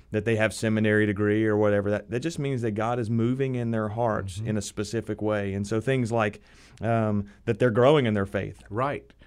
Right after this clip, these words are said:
Speaker 1: is, is a huge deal.
Speaker 2: Yeah.
Speaker 1: And being able to have that conversation with them.
Speaker 2: Right. And, and that comes about sometimes, finding that out comes out in an interview.
Speaker 1: Mm-hmm.
Speaker 2: You know, are, are, you, you can't take someone where you've not been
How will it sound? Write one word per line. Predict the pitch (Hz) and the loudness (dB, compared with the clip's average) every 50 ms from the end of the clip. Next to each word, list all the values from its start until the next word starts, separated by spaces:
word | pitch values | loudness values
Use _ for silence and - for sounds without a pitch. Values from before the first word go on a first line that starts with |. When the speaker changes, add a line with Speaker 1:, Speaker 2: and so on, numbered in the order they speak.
| - - - - - - - | -20 -20 -20 -20 -20 -14 -6
Speaker 1:
is, | - 120 104 107 | -4 -4 -4 -2
is | - - 127 113 | -2 -2 -2 -2
a | 123 | -2
huge | 110 113 143 139 131 117 | -2 -2 -2 -2 -2 -2
deal. | 113 139 160 - - 90 90 90 - - _ _ | -2 -2 -2 -2 -6 -10 -14 -18 -20 -20 _ _
Speaker 2:
Yeah. | - 110 110 117 113 117 117 | -16 -12 -8 -4 -2 -2 0
Speaker 1:
And | 110 110 | 0 2
being | 135 143 | 4 4
able | 143 127 | 4 4
to | 120 135 | 4 2
have | 139 | 2
that | 123 110 101 | 2 0 -2
conversation | 113 104 101 98 98 101 98 98 - 98 | -2 -4 -4 -4 -4 -4 -6 -4 -4 -4
with | 101 95 - | -4 -4 -6
them. | - 95 92 - - - - - | -8 -12 -14 -16 -18 -20 -16 -6
Speaker 2:
Right. | - 120 135 147 180 165 - | -2 0 2 2 2 2 0
And, | - 127 123 117 113 | 0 -2 -2 -2 -2
and | 107 120 117 117 | -2 -2 0 2
that | 120 123 139 - - - - - - _ - _ _ | 2 2 2 0 -4 -10 -20 -20 -20 _ -20 _ _
comes | - - 135 127 120 120 | -4 -2 -2 -2 -2 -2
about | 117 101 110 113 120 - - | -2 0 0 0 0 -2 -4
sometimes, | - 117 113 113 - 120 117 113 107 - | -6 -6 -6 -4 -4 -2 -2 -2 -4 -4
finding | - - 131 127 135 131 117 113 | 0 2 2 2 2 2 0 0
that | 110 104 104 | 0 2 2
out | 120 160 147 - | 2 2 0 0
comes | - - 110 107 101 | -2 -4 -2 -2 0
out | 107 107 107 - - | 0 0 0 -2 -4
in | - 110 110 - 101 | -6 -6 -4 -2 -2
an | 104 101 | -2 -2
interview. | 95 95 95 104 110 107 113 120 135 170 190 - - - | 0 0 0 0 -2 -2 -2 -2 -2 -4 -4 -6 -6 -4
Speaker 1:
Mm-hmm. | 107 110 107 101 110 120 127 | -2 0 0 0 -2 -2 -2
Speaker 2:
You | 131 | 0
know, | 127 117 110 | 2 2 2
are, | 107 107 107 104 - - - | 4 2 2 0 -2 -4 -4
are, | 104 104 - 104 104 - - 80 | -2 -2 0 -2 -4 -4 -6 -10
you, | - 131 120 120 120 120 - _ _ | -8 -6 -6 -6 -6 -10 -18 _ _
you | - 107 104 | -6 -6 -6
can't | - - - 147 147 - - | -4 -4 -2 -2 -2 -4 -4
take | - - 131 135 - | 0 2 2 2 0
someone | - - 120 113 110 104 107 113 113 110 110 | -2 -2 0 0 0 0 2 2 0 0 0
where | 104 107 107 | 0 0 0
you've | 107 104 107 110 107 104 | 0 2 0 0 0 0
not | 107 104 107 107 - - | -2 -2 -2 -2 0 2
been | 95 110 127 107 82 87 107 117 117 | 2 2 2 2 0 0 -2 -2 -4